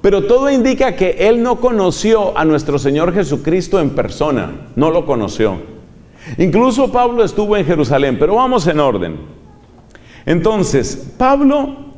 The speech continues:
nació en Tarso, ya dijimos, que era la capital de la provincia romana de Cilicia. ¿Y cómo se formó él? Él se formó en Jerusalén.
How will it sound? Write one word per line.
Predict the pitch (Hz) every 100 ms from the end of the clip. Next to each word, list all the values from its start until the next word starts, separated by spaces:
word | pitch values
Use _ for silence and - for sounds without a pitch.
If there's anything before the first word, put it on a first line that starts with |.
| - - - - - -
nació | - 185 180 - 208 202
en | 170 -
Tarso, | 196 170 127 - 101
ya | 127
dijimos, | 147 147 156 123 95 90
que | 127
era | 131 151
la | 156
capital | 160 143 160 156 185 196
de | 165
la | 135
provincia | 110 117 127 147 139 151
romana | 123 123 131 143 156
de | 135 147 160
Cilicia. | - - 123 110 160 - - 120 107 76 - - - - - - - - - - - - - - - -
¿Y | 175
cómo | 214 247 311
se | - 214
formó | - 165 156 170 196
él? | 175 123 85 78 76 - - - - - - - - - - - -
Él | - 247 277
se | 311
formó | 311 214 170 185
en | 254 269
Jerusalén. | 202 170 156 160 147 202 240 151 90 82 -